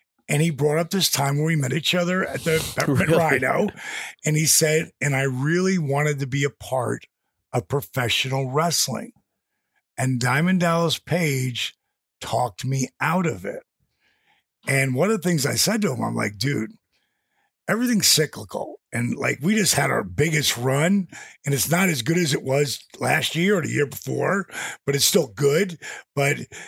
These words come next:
Speaker 1: it's cyclical. And, like, what you guys are a part of right now, uh, I think you have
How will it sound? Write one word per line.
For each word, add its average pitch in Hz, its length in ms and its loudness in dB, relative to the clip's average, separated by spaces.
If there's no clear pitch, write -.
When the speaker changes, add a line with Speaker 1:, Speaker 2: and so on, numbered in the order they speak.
Speaker 1:
it's 180 160 2
cyclical. - 880 0
And, 135 200 0
like, 123 240 -2
what 165 220 -2
you 247 100 2
guys 226 360 0
are 139 100 0
a 113 60 -6
part - 440 -6
of - 180 -6
right 107 280 -2
now, - 420 -6
uh, 123 400 0
I 139 120 -2
think 135 280 -2
you 190 140 2
have 131 300 -4